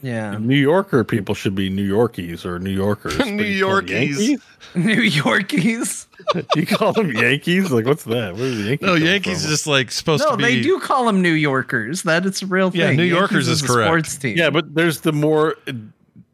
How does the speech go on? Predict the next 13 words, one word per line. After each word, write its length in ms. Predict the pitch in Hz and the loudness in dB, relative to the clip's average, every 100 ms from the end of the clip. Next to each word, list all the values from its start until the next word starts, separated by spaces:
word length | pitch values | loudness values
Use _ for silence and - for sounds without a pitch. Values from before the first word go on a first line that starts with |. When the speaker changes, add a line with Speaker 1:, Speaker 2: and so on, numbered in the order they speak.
| _ | _
Speaker 2:
derogatory, 1300 | 135 117 117 123 120 117 - 117 107 107 101 101 104 - - | -6 -2 2 2 0 -4 -2 2 4 4 2 0 -4 -10 -16
not 400 | 117 110 110 95 | -6 -4 -4 -4
quite, 500 | - 147 131 - - | -6 0 0 -2 -4
not 220 | 170 208 | -4 -2
derogatory, 540 | 170 131 131 123 139 127 | 0 2 2 0 0 2
but 200 | 120 131 | 0 0
not 320 | 131 131 - | 0 0 0
their 140 | 113 | 0
name 360 | 110 117 110 98 | 2 2 2 0
name, 360 | 90 85 82 | -4 -8 -8
right? 280 | 90 98 104 | -4 -2 -2
Like, 340 | 104 98 90 107 | -2 -4 -2 -2
um, 380 | 92 87 92 | -2 -2 -4